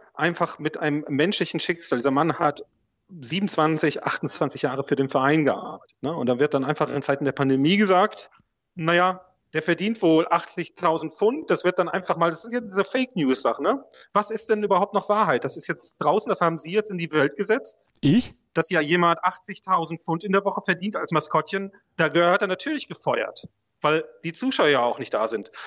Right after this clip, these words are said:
Speaker 1: Und vielleicht kommt er ja auch zurück, wenn die Zuschauer da sind. Was wollen Sie eigentlich von mir schon wieder?
Speaker 2: Der Mann
Speaker 1: Wollen wir
Speaker 2: verdient
Speaker 1: über mein Ranking reden oder wollen Sie hier den Boulevard einfach hoch und runter reiten?
Speaker 2: Der Mann verdient mehr als Bobby Wood.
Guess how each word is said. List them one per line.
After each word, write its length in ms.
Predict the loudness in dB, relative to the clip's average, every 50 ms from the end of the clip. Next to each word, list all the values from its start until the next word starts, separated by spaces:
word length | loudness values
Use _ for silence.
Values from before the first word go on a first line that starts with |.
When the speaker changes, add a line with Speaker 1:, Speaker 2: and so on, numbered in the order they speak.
| -10 -2
Speaker 1:
Und 160 | 0 0 0 0
vielleicht 340 | 2 2 2 4 4 2
kommt 140 | -2 0 2
er 80 | 2 2
ja 80 | 2
auch 80 | 2 0
zurück, 360 | -2 -4 -2 -2 -2 -2 -2
wenn 100 | -2 -2
die 80 | -2 -4
Zuschauer 360 | -4 -6 -2 0 2 2 2
da 140 | 2 0 -2
sind. 160 | -4 -2 -2
Was 240 | -2 -2 -2 0 0
wollen 180 | 2 2 2 -2
Sie 160 | -6 -10 -14
eigentlich 340 | -14 -18 -20 -20 -20 -20 -20
von 180 | -18 -16 -16
mir 160 | -14 -14 -14 -12
schon 180 | -12 -12 -12
wieder? 260 | -12 -14 -14 -14 -16 -18 _ _ 0
Speaker 2:
Der 100 | 2 4
Mann 160 | 4 6 6
Speaker 1:
Wollen 0 |
wir 40 | 4
Speaker 2:
verdient 180 | 4 4 4 2
Speaker 1:
über 120 | 2 2
mein 200 | 0 0 -2 -2
Ranking 480 | 0 2 2 2 2 0 -2 -4 -6 -4
reden 380 | -4 -4 -2 -2 -2 -2 -2 0
oder 220 | 2 2 2 2
wollen 160 | 2 0 0
Sie 180 | -2 -6 -8 -2
hier 160 | -2 0 0
den 160 | 0 0 2
Boulevard 800 | 2 4 6 6 4 4 4 2 2 4 4 4 2 2 -2 -4
einfach 520 | -4 -2 0 -2 0 0 0 0 0 2
hoch 340 | 2 4 6 6 4 4 2
und 220 | 0 0 0 -2
runter 460 | -2 0 0 0 0 2 2 2 2 2
reiten? 640 | 2 0 0 0 0 -2 -6 -8 -10 -10 -10 -12 _ _ _ -2
Speaker 2:
Der 100 | 0 2
Mann 160 | 2 2 2
verdient 320 | 0 2 4 4 6 6
mehr 140 | 6 6 4
als 120 | 2 2
Bobby 280 | 2 2 2 4 4 4
Wood. 300 | 4 2 2 0 -6